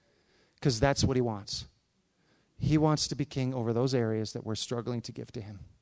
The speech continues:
He wants it. Are we willing to give it to him? I'm gonna speed it up a little bit 'cause I know it's time. Again, I love the two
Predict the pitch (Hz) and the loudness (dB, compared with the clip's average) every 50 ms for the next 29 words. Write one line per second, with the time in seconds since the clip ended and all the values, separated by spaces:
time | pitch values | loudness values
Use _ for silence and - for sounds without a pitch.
0 | _ _ _ _ _ _ _ _ _ _ _ _ _ _ _ _ - 131 113 113 | _ _ _ _ _ _ _ _ _ _ _ _ _ _ _ _ -8 -8 -8 -8
1 | 127 120 - - 120 - _ - - - - - _ _ _ _ _ _ 120 120 | -8 -10 -10 -12 -12 -14 _ -20 -20 -20 -20 -20 _ _ _ _ _ _ 0 0
2 | 123 127 110 120 123 117 113 - - 101 123 127 117 127 - - 113 107 104 98 | 2 2 2 2 2 2 0 -2 -4 -6 -6 -4 -4 -6 -6 -6 -6 -6 -6 -8
3 | - - - _ _ _ _ _ _ _ _ _ _ _ _ _ _ _ _ _ | -10 -14 -20 _ _ _ _ _ _ _ _ _ _ _ _ _ _ _ _ _
4 | _ - _ _ _ _ _ _ _ _ _ _ _ _ _ _ _ _ _ _ | _ -20 _ _ _ _ _ _ _ _ _ _ _ _ _ _ _ _ _ _
5 | _ _ _ _ - - 120 117 117 131 131 131 123 120 - _ _ - - - | _ _ _ _ -16 -12 -8 -2 0 2 2 2 2 -2 -4 _ _ -8 -6 -6
6 | - - 143 131 127 123 127 127 - - 127 127 123 123 113 110 127 131 - - | -4 -2 0 2 2 4 4 2 2 2 0 0 0 0 0 0 0 0 -2 -4
7 | - - 117 117 117 117 113 - - - 120 117 117 120 120 117 - - _ _ | -4 -2 -2 0 0 -2 -2 -4 -6 -4 -4 -2 -2 -2 -4 -6 -10 -14 _ _
8 | _ _ _ _ _ _ _ _ _ _ _ _ - 131 117 147 156 160 160 151 | _ _ _ _ _ _ _ _ _ _ _ _ -4 2 4 6 6 8 6 8
9 | 147 156 156 160 160 147 139 135 127 123 143 147 - - 160 151 151 147 143 160 | 8 10 10 10 10 8 4 -2 -2 0 0 0 2 4 6 6 6 6 6 4
10 | - - | 0 -4